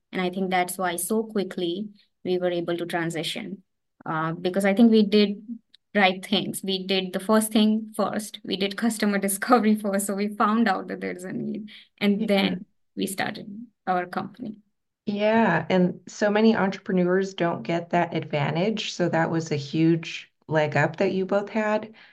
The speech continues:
Speaker 2: And I'm familiar with Project MedTech, love them. I was actually just a guest on Dwayne's podcast last week. Um, so
Speaker 1: Okay.
Speaker 2: it's,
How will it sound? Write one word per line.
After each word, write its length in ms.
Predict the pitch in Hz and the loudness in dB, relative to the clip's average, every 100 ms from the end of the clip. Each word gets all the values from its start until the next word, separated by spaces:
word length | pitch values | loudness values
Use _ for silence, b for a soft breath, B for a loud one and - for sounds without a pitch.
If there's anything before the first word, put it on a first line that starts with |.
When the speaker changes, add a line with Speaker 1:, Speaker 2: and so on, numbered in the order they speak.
| B B _ | B B _
Speaker 2:
And 760 | - 156 151 147 147 135 - - - | 0 2 2 2 2 0 -2 -6 -2
I'm 380 | 156 156 147 | 0 2 0
familiar 500 | 135 156 160 156 151 | 0 0 2 2 2
with 160 | 151 151 | -2 -2
Project 460 | - 151 147 139 156 | -4 -4 -2 -4 -2
MedTech, 480 | 156 - 202 147 | -4 0 0 0
love 260 | 220 151 139 | 2 0 2
them. 300 | 147 147 151 | 2 2 0
I 80 | 156 | -2
was 100 | 147 | 0
actually 400 | 151 147 160 151 | -2 -2 -2 -2
just 280 | 147 151 - | -2 -2 -2
a 40 | |
guest 460 | 139 147 143 - - | 0 0 -2 -6 -2
on 340 | 147 147 143 - | 0 2 2 0
Dwayne's 380 | 156 151 147 143 | 0 2 2 0
podcast 600 | - 151 147 - 151 160 | 0 -2 0 0 0 0
last 300 | 156 147 143 | 0 -2 -2
week. 340 | 151 151 151 B B B _ _ - | -6 -6 -8 B B B _ _ -4
Um, 640 | 151 139 131 135 - - | 2 2 4 2 0 -8
so 240 | - 170 160 | -2 4 6
Speaker 1:
Okay. 100 | 147 | 6
Speaker 2:
it's, 300 | - - | 2 -4